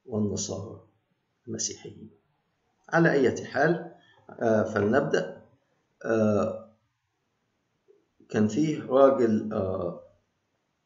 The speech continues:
في مكة اسمه خالد الهدلي. يقال، يقال، ما هو أصل ال-، اللي بيكتب التاريخ ده بيكتبه على مزاجه هو كمان. المنتصر هو اللي بيكتب التاريخ.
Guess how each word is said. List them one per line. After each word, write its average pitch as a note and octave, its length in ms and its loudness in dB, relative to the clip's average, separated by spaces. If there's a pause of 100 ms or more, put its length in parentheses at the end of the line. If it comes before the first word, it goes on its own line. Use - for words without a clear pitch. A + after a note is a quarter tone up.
(1400)
في A2+ 260 -2
مكة A#2 600 -2 (580)
اسمه A#2+ 400 -2
خالد B2 760 -6
الهدلي. G#2 640 -2 (1700)
يقال، E3+ 640 8 (320)
يقال، C3 560 6
ما G#2 100 2
هو G#2 140 0
أصل G2+ 340 -2
ال-، G2+ 580 -2 (300)
اللي D#3+ 360 0
بيكتب D#3+ 360 2
التاريخ A#2+ 580 0
ده C3 120 6
بيكتبه B2 440 2
على G#2 200 2
مزاجه A2 340 -2
هو G2 280 -6
كمان. G#2 320 -8 (420)
المنتصر G#2 600 -2
هو A#2+ 320 2
اللي G#2 100 0
بيكتب A2 320 -6
التاريخ. - 540 -8